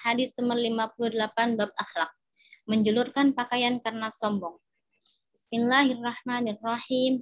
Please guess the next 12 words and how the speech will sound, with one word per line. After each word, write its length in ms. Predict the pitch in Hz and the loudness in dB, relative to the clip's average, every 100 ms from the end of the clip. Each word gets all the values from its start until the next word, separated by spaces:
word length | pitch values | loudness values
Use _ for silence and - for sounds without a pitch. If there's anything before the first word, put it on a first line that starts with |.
| - | -4
Qala 480 | - 226 226 233 226 | -2 0 2 0 0
Rasulullah 680 | 226 226 269 262 220 214 220 | -4 -4 0 2 2 0 0
sallallahu 960 | 220 240 - 254 254 226 208 214 220 208 196 202 | 0 -2 -4 -4 -2 -2 -2 -2 -2 0 0 0
alaihi 280 | 202 208 196 | -2 -6 -10
wasallam, 600 | 185 - 214 226 247 262 - _ - - - _ _ | -16 -8 -4 -2 0 0 -4 _ -20 -20 -20 _ _
"La 200 | 226 254 | 4 6
yanzurullaha 1120 | 254 277 277 226 226 254 240 208 226 254 277 - _ _ _ _ _ _ _ _ _ _ _ _ _ _ _ _ _ _ _ _ _ _ _ | 6 8 6 4 0 0 2 2 2 2 0 -2 _ _ _ _ _ _ _ _ _ _ _ _ _ _ _ _ _ _ _ _ _ _ _
ila 240 | 226 233 247 254 | 0 6 6 6
man 240 | 254 247 | 2 0
jarra 400 | 254 247 208 185 - _ _ _ _ _ _ | 0 -2 -2 -6 -8 _ _ _ _ _ _
thawbahu 560 | 233 240 240 240 190 - _ _ _ _ _ - | -2 0 2 2 -2 -10 _ _ _ _ _ 0
khuyala'a." 680 | 262 233 226 240 - 190 | 4 4 6 4 4 0